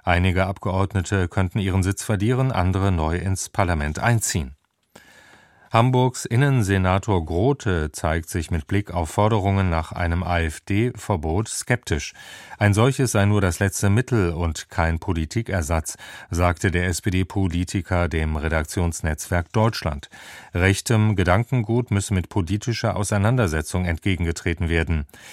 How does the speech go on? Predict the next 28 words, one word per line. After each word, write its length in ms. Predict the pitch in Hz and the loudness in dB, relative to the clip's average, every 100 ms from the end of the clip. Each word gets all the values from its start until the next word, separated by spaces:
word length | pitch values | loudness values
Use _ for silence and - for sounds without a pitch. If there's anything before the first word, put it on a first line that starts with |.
| - - | -20 -4
Im 160 | 113 117 | 0 2
Übrigen 480 | 127 127 135 131 123 | 2 2 2 4 4
hänge 280 | 107 110 | 4 4
der 140 | 107 101 | 4 2
Erfolg 480 | 87 - 107 147 - | 0 2 2 2 -2
im 220 | 92 85 | -2 0
Kampf 280 | - 90 - | 0 0 0
dagegen 460 | 98 90 92 107 113 - - | 0 2 2 2 0 -12 -20
von 200 | - 95 | 0 2
der 200 | 87 90 | 2 4
Einigkeit 720 | 95 107 113 - - 90 90 | 4 4 4 0 2 2 2
aller 240 | 104 110 120 | 0 2 2
demokratischen 720 | 92 90 - 76 76 82 92 | 0 -2 -2 -4 -2 -4 -4
Parteien 500 | 92 98 131 131 82 | -2 -2 0 2 2
ab. 300 | 78 85 - - - - - | 0 -4 -6 -20 -20 -20 -2
Diese 260 | 98 92 95 | 0 4 4
müssten 360 | 87 85 - | 2 0 -2
Extremisten 840 | 92 - - 90 90 92 - 104 87 | -4 -4 -2 0 0 -2 -4 -2 0
jedwede 1000 | 82 85 110 127 92 90 95 90 92 95 | 0 0 0 0 -4 0 0 0 0 0
Kooperation 880 | - 101 104 98 98 - 85 78 | -2 -2 0 2 0 0 -2 0
verweigern, 640 | 76 104 95 113 110 90 73 - - - | 0 0 2 2 4 2 0 -8 -20 -20
fügte 320 | - 95 - | -2 -2 2
der 160 | 87 80 | 0 2
Sprecher 600 | 80 - 87 - 85 76 | 0 -2 -2 0 -2 -2
der 260 | 71 73 71 | -2 -6 -6
sozialdemokratisch 1120 | - 82 85 85 80 78 - 82 82 87 - | -6 -4 0 0 0 -4 -2 -2 -2 -6 -6
regierten 360 | 80 85 85 85 | -4 -4 -2 0
Länder 380 | 90 101 104 | 2 4 2